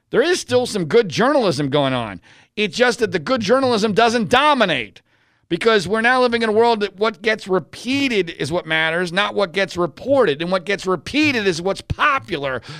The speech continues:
And it's, and what po-, what is popular is often not true. The truth is usually not that popular. And so for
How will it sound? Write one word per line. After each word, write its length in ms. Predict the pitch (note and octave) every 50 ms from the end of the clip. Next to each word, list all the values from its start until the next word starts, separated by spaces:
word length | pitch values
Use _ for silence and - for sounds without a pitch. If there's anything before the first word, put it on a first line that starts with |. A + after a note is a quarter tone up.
| C#3 A#2+ - _
And 160 | - F3 F3+ F#3
it's, 180 | F3 - - -
and 280 | - F#3+ F#3+ F#3 F#3 F3+ -
what 240 | - F#3+ F#3+ F#3+ -
po-, 340 | - G3+ A#3+ C4 C#4+ -
what 140 | - G#3+ G#3+
is 80 | G3 D#3+
popular 600 | - - A3+ C4 D4 C#4+ G#3 A3 G3+ F#3+ F#3 F#3
is 120 | F3 C#3
often 400 | G3+ G#3+ A#3 A#3+ F#3 A3 G#3 G3+
not 240 | G#3 G#3 G#3 G3+ -
true. 480 | - - - A#3 C#4 C#4+ A#3+ F3 C#3+ D3
The 80 | F3+
truth 440 | E3+ - - G#3+ B3+ C#4 C#4 C4 -
is 240 | - G#3 G3+ D#3 E3
usually 560 | E3 D#3 F#3+ B3 C#4 C#4 G#3+ G#3+ A3 A3+ G#3
not 300 | G3+ G#3+ A3 A3 A3 G#3+
that 240 | - A3+ G#3 G#3 -
popular. 800 | - A#3 C#4+ D4+ D4+ - - A3+ G#3 C#3+ C#3 B2 G#2 F2 - - _ _ _ _ _ _ _ _ _ _ _
And 140 | - E3 F3
so 340 | - - A#3 A3+ A3+ A3 G#3+
for 520 | G3+ - - F#3 A3 A3 A3 A3+ A3 G#3+